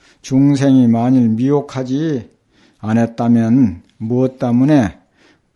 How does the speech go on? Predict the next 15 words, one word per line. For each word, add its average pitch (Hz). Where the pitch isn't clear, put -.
물으면 120
그 127
가운데, 110
음, 92
한 127
사람도 131
아는 123
이가 98
없는가? 107
글자대로 117
살면 101
한 127
사람도 131
알아 123
얻은 117